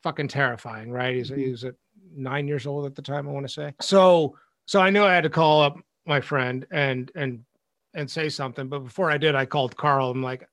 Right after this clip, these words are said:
Speaker 1: "I got a buddy who's got cancer, you know, I'm about to put in this phone call. You got any
Speaker 2: Smart.
Speaker 1: suggestions for me?"
Speaker 2: Smart.
Speaker 1: And Carl, Carl said that one of the most helpful things for him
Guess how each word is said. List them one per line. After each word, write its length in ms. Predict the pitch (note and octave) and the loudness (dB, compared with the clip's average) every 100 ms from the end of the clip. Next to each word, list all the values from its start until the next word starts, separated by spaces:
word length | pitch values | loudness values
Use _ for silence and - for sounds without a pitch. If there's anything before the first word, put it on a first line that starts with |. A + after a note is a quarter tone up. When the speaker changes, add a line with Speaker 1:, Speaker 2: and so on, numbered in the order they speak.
| _ | _
Speaker 1:
"I 120 | D#3 B2 | -18 -14
got 160 | C3 | -14
a 40 | B2 | -12
buddy 300 | C3 B2 A#2+ | -12 -10 -14
who's 140 | A2+ | -14
got 200 | B2 A#2 | -16 -16
cancer, 520 | - B2 A#2+ A#2+ A2 _ | -12 -12 -12 -14 -16 _
you 200 | - D3 A#2+ | -14 -10 -8
know, 260 | A2+ A2+ - _ - | -8 -12 -14 _ -8
I'm 60 | D#3 | -2
about 180 | D3 C#3 | 0 0
to 60 | |
put 120 | D3+ | -2
in 80 | C#3 | -2
this 140 | B2+ - | -2 -4
phone 240 | C#3 C3+ | -4 -2
call. 340 | B2+ A#2+ G#2 _ _ _ _ _ _ _ | -2 -4 -8 _ _ _ _ _ _ _
You 80 | - | -8
got 60 | C3+ | -4
any 60 | C4+ | -2
Speaker 2:
Smart. 100 | - | -4
Speaker 1:
suggestions 520 | C3+ D#3+ D#3 F3 D#3 | -2 -2 0 -4 -6
for 200 | G#3 G3+ | -6 -6
me?" 140 | G#3 | -2
Speaker 2:
Smart. 160 | A#3+ D4+ | 0 0
Speaker 1:
And 80 | - | 2
Carl, 280 | G3+ G3+ - - - - | 2 0 -4 -20 -20 -2
Carl 280 | G#3 A3+ B3 | 4 6 6
said 240 | - G3+ | 4 4
that 160 | E3+ D#3 | 4 2
one 140 | E3+ | 0
of 60 | E3 | 2
the 60 | D3+ | 2
most 220 | D3 - | 2 2
helpful 360 | F#3 G3 D#3+ | 2 2 -2
things 320 | C#3 D#3+ D#3 - | -4 -2 -2 -4
for 160 | C3 | -8
him 560 | A#2 G#3 G#3+ C3+ B2+ | -4 0 2 2 -2